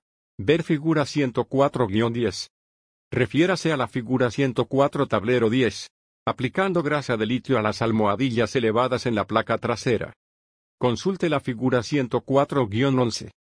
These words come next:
Una regla general es que el revestimiento debe tener al menos el grosor de una moneda de cinco centavos. Inspección del recubrimiento del freno de tambor. Tanto el material de revestimiento primario,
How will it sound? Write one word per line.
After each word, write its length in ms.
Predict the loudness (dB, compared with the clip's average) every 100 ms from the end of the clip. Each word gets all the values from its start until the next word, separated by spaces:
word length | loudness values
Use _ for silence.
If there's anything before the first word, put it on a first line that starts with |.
| _ _
Una 220 | 0 2
regla 360 | 2 0 2 0
general 460 | 0 0 0 2 0
es 140 | 0
que 100 | -2
el 100 | 0
revestimiento 800 | 0 0 0 0 0 0 0 0
debe 260 | 2 0
tener 300 | 0 2 2
al 140 | 2 2
menos 320 | 2 0 0
el 160 | -2 -2
grosor 440 | -2 0 0 2
de 120 | 0
una 260 | 2 2 0
moneda 380 | 0 0 0 0
de 100 | -2
cinco 400 | 0 0 0 -2
centavos. 720 | -2 0 -2 -2 -6 -12 -20 _ _ _ _ _ -2
Inspección 640 | -2 -2 -4 -2 -2 0
del 140 | 0
recubrimiento 760 | -2 -2 0 0 2 0 0 0
del 180 | -2 0
freno 320 | 0 2 2
de 140 | 0
tambor. 420 | 0 0 -2 -2 -8 _ _ _ _ _ -4
Tanto 300 | -2 0 0
el 100 | 0
material 460 | 0 0 0 0 0
de 100 | 0
revestimiento 760 | 0 -2 -2 0 0 0 -2
primario, 640 | -2 0 0 0 -2 -4